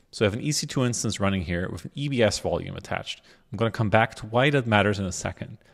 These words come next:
Now we're gonna connect to this and we're gonna make a table. So the table here is pretty straightforward. We're just making a test table with a million records. And this table is pretty small. It's only thirty-five megabytes. Now this will fit in shared buffers. So if I'm looking at my shared buffers here, it's a hundred twenty-eight megabytes.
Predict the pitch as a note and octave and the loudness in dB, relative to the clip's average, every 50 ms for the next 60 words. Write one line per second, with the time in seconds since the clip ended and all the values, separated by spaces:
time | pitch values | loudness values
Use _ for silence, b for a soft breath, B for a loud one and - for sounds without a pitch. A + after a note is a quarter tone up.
0 | b b b b b b A2+ G2 F2+ G2 F#2 F2 - A2 A#2 C3 - - - B2+ | b b b b b b -4 -2 0 0 -2 -2 -2 0 0 0 0 -2 -6 -4
1 | A#2 A#2 - - A#2+ A2 G#2+ F#2+ F#2+ F#2 F2+ F2+ - - - F#2+ F#2+ F#2 - - | -2 -4 -4 -4 -6 -6 -4 -2 -2 -2 -4 -4 -8 -8 -6 -6 -6 -6 -8 -12
2 | - - _ _ _ _ _ _ _ _ _ _ _ _ _ _ - - G#2+ G2 | -14 -14 _ _ _ _ _ _ _ _ _ _ _ _ _ _ -2 -2 -2 2
3 | - C3+ D3 D3 D3 C3 C3+ C3+ C#3 C3 - - - A2 A2 - - B2 A#2 - | 4 4 4 4 4 2 2 0 0 -2 -4 -2 -2 -2 -2 -2 -4 -6 -6 -2
4 | - G2+ F#2 F#2 G2 G#2 G#2 - b b b b b b b G#2+ F#2+ A2 C#3 C#3 | -2 -2 0 0 0 -4 -4 -8 b b b b b b b -4 -2 -2 -2 -2
5 | - - C3+ B2+ A#2+ - - A#2 - - G2 F#2 - - A#2+ B2 - - - - | -4 -6 -6 -6 -6 -6 -8 -10 -8 -8 -10 -10 -4 -2 -2 -2 -4 -4 -4 0
6 | G2 F#2 F2 F#2 F#2+ G2+ - - A2 G2 F2+ G2+ G2 G2+ G#2+ A#2 B2 B2 A#2+ G#2 | 0 0 2 2 2 0 0 0 -4 -4 -2 0 0 0 0 0 0 -2 -2 -2
7 | F#2 F2+ - - - - F#3+ F#3 - - - - _ _ _ b b b b b | -4 -4 -4 -6 -8 -8 -8 -8 -12 -16 -20 -20 _ _ _ b b b b b
8 | b b b b A#2+ A#2 C#3 D#3+ - - F3 E3 D#3+ D3+ C3+ C3 - - - A#2 | b b b b -6 -4 -4 -4 -2 0 0 0 2 0 -4 -6 -4 -2 0 0
9 | G#2 - - G2 F2 D2 - - - - - B2 B2+ B2 A2+ - - - C#3+ C#3+ | 0 0 0 0 -2 -2 -2 -6 -10 -8 -6 -4 -2 -2 -4 -4 -2 -2 -2 -2
10 | C#3+ - - A#2+ G#2 F2+ F2+ F2 D#2+ D#2+ - - - - - - - - - _ | 0 0 0 2 2 0 0 -4 -4 -6 -8 -10 -12 -12 -14 -16 -18 -20 -20 _
11 | _ b b b b b b b b - G#2+ G#2 G2 G2 D#2+ G2+ F#2+ G2+ C#3 D#3+ | _ b b b b b b b b 0 2 2 2 2 0 -2 -2 0 2 2
12 | E3+ - - - A2 A2 G#2 A#2 C3 D3+ D#3+ - - - G2+ G#2+ - - - C#3 | 2 0 -4 -6 -6 -2 2 2 2 2 0 -2 0 0 0 0 0 -6 -10 -10
13 | A2 G2 - A2 G2+ F#2 F2 A2+ G#2 - - - - - - - - - G#2 G2 | -10 -6 -4 -4 -4 -2 0 -2 -2 -2 -6 -14 -14 -16 -18 -18 -12 -10 -10 -8
14 | G2 - G#2 G#2+ A2 B2 B2 - C#3 C3 A#2 A2 G#2 F#2+ - - G2 F#2 - - | -8 -8 -8 -8 -8 -8 -8 -8 -6 -6 -6 -4 -4 -4 -4 -4 -4 -4 -2 -2
15 | G2 - - F#2 - - C3+ C#3+ D3+ D3+ C3 - - A2 A2+ G2+ F#2 - - G2+ | -4 -4 -4 -8 -6 -4 -2 -2 -2 -4 -6 -6 -6 -4 -4 -4 -4 -2 -4 -4
16 | F2+ - F#2+ F2+ F#2+ F#2+ - - A#2 A2+ A#2 B2 C3+ C#3+ - - | -4 -2 -2 -4 -4 -4 -4 -4 -4 -4 -2 -4 -4 -4 -6 -12